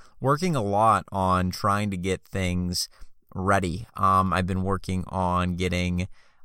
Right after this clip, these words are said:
a lot of my calendar updates done for things that I update on my weekly calendar, so that way I'm prepped for all my releases this week, uh, which is kind of a weak week for the, for releases. It's not really that strong,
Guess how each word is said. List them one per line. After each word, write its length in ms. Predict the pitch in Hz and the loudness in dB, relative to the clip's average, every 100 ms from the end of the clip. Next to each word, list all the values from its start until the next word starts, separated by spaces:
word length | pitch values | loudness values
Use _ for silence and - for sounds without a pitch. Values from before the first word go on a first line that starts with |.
| - | -6
a 40 | |
lot 360 | 92 87 90 - | 0 4 4 2
of 360 | 90 87 85 | -2 -2 -4
my 300 | 90 85 85 | -2 0 0
calendar 440 | 85 113 113 117 117 | -2 -2 0 2 2
updates 460 | 113 - 117 - | 2 0 -4 -4
done 320 | - 110 110 107 | -2 0 2 -2
for 320 | - 95 95 | -2 -2 -2
things 300 | - 95 90 | 0 -2 0
that 140 | 90 | 0
I 160 | 87 87 | 0 0
update 380 | 90 - 90 87 | -4 -4 -4 -4
on 220 | - 90 87 | -2 0 2
my 160 | 87 | 0
weekly 280 | 87 85 90 | -2 -4 -6
calendar, 500 | - 95 92 90 90 | -2 2 2 2 0
so 180 | - 95 | 0 -2
that 120 | 82 | 0
way 100 | 90 | 0
I'm 140 | 85 | -2
prepped 240 | - 104 - | 4 4 4
for 120 | - | 0
all 100 | 98 | 2
my 140 | 92 92 | 2 2
releases 480 | 90 95 95 95 92 | 0 -2 -4 -4 -4
this 200 | 87 - | -4 -2
week, 340 | 98 92 - - - _ - | -2 -2 -8 -16 -18 _ -14
uh, 80 | - | 0
which 280 | - - - - - | 2 2 0 -8 -6
is 180 | 117 - | -4 -2
kind 300 | - 202 226 | -4 -4 -4
of 80 | 214 | -4
a 80 | |
weak 580 | 92 104 113 117 - - - - | -4 0 -2 -2 -10 -12 -16 -6
week 280 | - 113 - | -2 -2 -4
for 160 | - 117 | -6 -2
the, 260 | 110 110 113 | 0 0 -2
for 140 | 120 | 0
releases. 480 | 117 117 120 123 104 | 0 0 -2 -2 -2
It's 100 | 98 | 0
not 160 | 147 | 0
really 200 | 110 110 95 | 2 2 2
that 140 | 90 | 0
strong, 560 | - 113 104 101 104 | 0 4 6 6 2